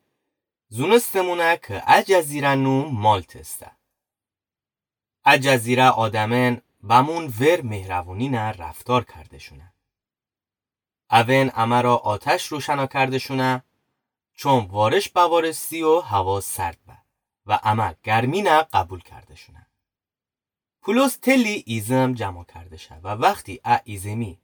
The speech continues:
پنای آتشی سر، آتشی آلاوی واسی ایله نلتی آتشی دیلکو اومه بیرون و دچیکیسته پولوسی دسی.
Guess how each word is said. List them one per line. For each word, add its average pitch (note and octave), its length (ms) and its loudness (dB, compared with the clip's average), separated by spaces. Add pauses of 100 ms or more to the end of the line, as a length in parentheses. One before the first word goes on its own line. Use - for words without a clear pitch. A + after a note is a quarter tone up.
(180)
پنای C3+ 360 2
آتشی - 480 -14
سر، F3 400 6 (1000)
آتشی F3+ 520 2
آلاوی E3 460 4
واسی E3+ 600 -2
ایله G2 380 -6
نلتی C#3+ 720 -4
آتشی G2+ 460 -12
دیلکو F2 540 -16
اومه F2+ 360 -14
بیرون G3 440 4 (720)
و F#2 100 -10
دچیکیسته C4+ 840 0
پولوسی F#2+ 600 -12
دسی. D#2+ 460 -18